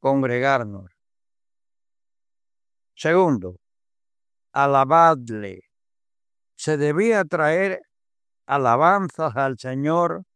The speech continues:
al entrar. Y tercero, bendecid su nombre. Él es digno de ser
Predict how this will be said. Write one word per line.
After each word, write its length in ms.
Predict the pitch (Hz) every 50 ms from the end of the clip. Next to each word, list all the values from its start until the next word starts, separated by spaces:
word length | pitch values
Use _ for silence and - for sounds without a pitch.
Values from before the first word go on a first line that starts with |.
| _ _ _ _ _ _ _ _ _ _ _ _ _ _
al 180 | 143 143 143 135
entrar. 640 | 135 135 127 113 - 170 170 170 180 175 175 185 - _ _ _ _ _ _ _ _ _ _ _ _ _ _ _ _ _ _ _ _ -
Y 120 | 165 165
tercero, 680 | 127 165 156 143 123 - 185 196 156 113 101 95 101 - _ _ _ _ _ _ _ _ _ _ _ _ _ _
bendecid 760 | - 156 151 151 147 139 143 143 123 - - 196 196 196 165 139 -
su 240 | _ - 185 175 170
nombre. 560 | 170 185 180 165 143 117 104 104 104 98 - - _ _ _ _ _ _ _ _ _ _ _ _ _ _ _ _ _ _
Él 240 | 135 143 156 151 151
es 280 | 147 135 107 107 123 131
digno 540 | 147 185 202 202 196 190 180 175 170 165
de 180 | 147 143 135 127
ser 500 | - - 185 190 190 180 185 180 180